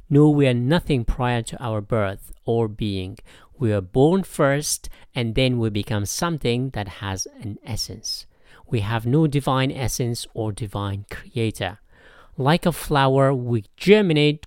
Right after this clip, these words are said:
grow, and blossom to become a flower. But nobody plants us, we are self-made."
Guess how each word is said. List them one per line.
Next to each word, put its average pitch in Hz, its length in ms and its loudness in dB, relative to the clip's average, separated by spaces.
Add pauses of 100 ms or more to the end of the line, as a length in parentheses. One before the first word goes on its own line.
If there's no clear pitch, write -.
(120)
grow, 151 400 4
and 110 260 -4
blossom 123 540 -2
to - 120 -8
become 104 520 -8
a 107 60 -10
flower. 98 760 -6 (240)
But 113 140 0
nobody 160 460 2
plants 139 520 0
us, 104 260 -6
we 117 140 -2
are 104 120 -2
self-made." 117 1160 -6